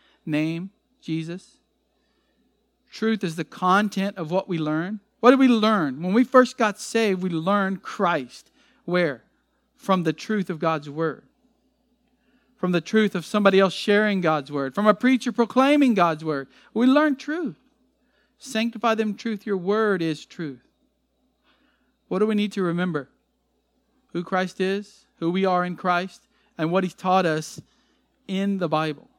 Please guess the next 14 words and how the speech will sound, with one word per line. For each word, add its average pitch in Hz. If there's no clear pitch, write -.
That's 170
why 196
reading 196
the 185
Bible 208
is 202
so 254
important. 247
How 160
do 180
you 226
know 262
this 196
truth? 143